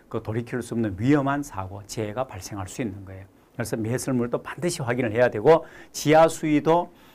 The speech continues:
연약하죠. 지하수위가 있다면. 그래서 지하수위로 인해 가지고 땅이 약해져서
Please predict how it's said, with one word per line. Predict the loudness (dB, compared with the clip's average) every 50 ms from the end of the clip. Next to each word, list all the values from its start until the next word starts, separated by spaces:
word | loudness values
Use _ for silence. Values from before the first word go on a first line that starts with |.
| _ _ 2
연약하죠. | 2 2 4 4 0 0 -2 -6 -14 -16 -20 -20 _
지하수위가 | -4 0 0 0 0 0 -2 -4 -4 -4 -6
있다면. | -8 -8 -8 -8 -8 -10 -8
그래서 | -4 -4 -4 -4 -4
지하수위로 | -8 0 2 4 4 4 4 2 -2 0 2 2 4 4 2
인해 | 2 2 0 2 4
가지고 | 2 2 2 2 0 4 6 6 6 4 0 -12 -20 -20 -20 -8 -2
땅이 | 0 4 8 8 8 8
약해져서 | 6 4 2 0 -2 -4 0 2 2 0 2 4 4 4 4 4